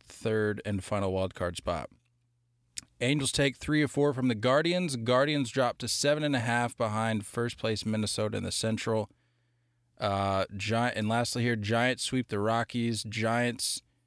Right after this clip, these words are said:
make their way back into the playoff race with s-, through, with three straight wins, following a six-game losing streak that matched their season worst.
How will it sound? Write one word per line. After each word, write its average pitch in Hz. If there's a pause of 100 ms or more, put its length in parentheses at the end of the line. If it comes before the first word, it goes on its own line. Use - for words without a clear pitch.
(1120)
make 113
their 113
way 104
back 113
into 101
the 92
playoff 90
race 90
with 92
s-, - (360)
through, 117
with 101 (100)
three 127
straight 107
wins, 98
following 104
a 95
six-game 107
losing 104
streak - (320)
that 101
matched 98
their 95
season 92
worst. 90